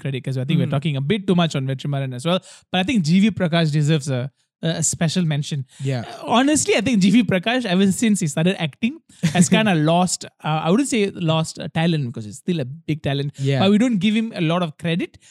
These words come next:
Speaker 1: because it's like, "Ama, he's an actor at the end of the day." And I think the focus has shifted, but G V Prakash is still, I feel,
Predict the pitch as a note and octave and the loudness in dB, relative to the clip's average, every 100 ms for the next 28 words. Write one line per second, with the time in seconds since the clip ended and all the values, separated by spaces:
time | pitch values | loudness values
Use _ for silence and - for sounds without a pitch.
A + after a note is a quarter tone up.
0 | _ - F#3+ F#3 F3 D#3+ E3 - - E3 | _ 0 2 2 0 -2 -4 -6 -4 -2
1 | D3+ D3+ C#3+ D3 C#3+ - A#2+ B2+ C3+ B2+ | -2 -2 0 0 -2 -4 -2 -2 -2 -2
2 | E3 F#3+ F#3+ A3+ F3+ - G#3 G#3 G3+ D#3 | 0 0 0 -2 -2 -2 -2 -2 -4 -4
3 | - E3+ G#3+ G3+ - _ _ - F#3+ F3 | -4 -6 -6 -8 -10 _ _ -4 -4 -4
4 | _ _ _ _ E3 A3 B3 G#3+ A3+ A#3+ | _ _ _ _ 0 2 4 2 2 2
5 | F#3 D3+ A#3+ A#3 D#3+ D#3 - A3 | 2 2 0 2 0 -2 2 2